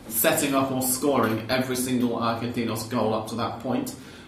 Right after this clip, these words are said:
Um, and so far, that's the case at River as well. They've scored once and he set it up. Um, and it was, it was equalised, <laughs> equalised by Pablo Vegetti for Gimnasia, uh, who stabbed home Solskjaer-like from a corner,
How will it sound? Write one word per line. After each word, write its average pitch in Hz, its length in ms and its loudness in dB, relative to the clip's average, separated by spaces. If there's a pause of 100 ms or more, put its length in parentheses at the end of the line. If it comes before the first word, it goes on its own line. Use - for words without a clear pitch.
(140)
Um, 113 680 2
and 113 200 0
so 139 240 4
far, 110 340 0
that's - 180 0
the - 80 -8
case 120 260 2
at - 60 -4
River 131 280 2
as 113 140 -2
well. 113 160 2
They've 110 100 -2
scored 113 300 -2
once 120 220 0
and 110 100 -2
he 110 40 0
set 110 220 -4
it - 80 -6
up. - 260 -4 (360)
Um, 113 720 2 (320)
and 127 280 4
it 131 40 4
was, 123 380 2
it 139 100 4
was 151 120 4
equalised, 135 600 4 (400)
<laughs> - 400 -12
equalised 147 520 4
by 123 180 4
Pablo 127 320 2
Vegetti 147 680 2
for 120 180 -2
Gimnasia, 143 680 0 (320)
uh, 123 240 4
who 120 120 4
stabbed 127 420 2
home 117 420 0
Solskjaer-like 131 1200 2
from 120 220 0
a 117 60 -6
corner, 139 460 0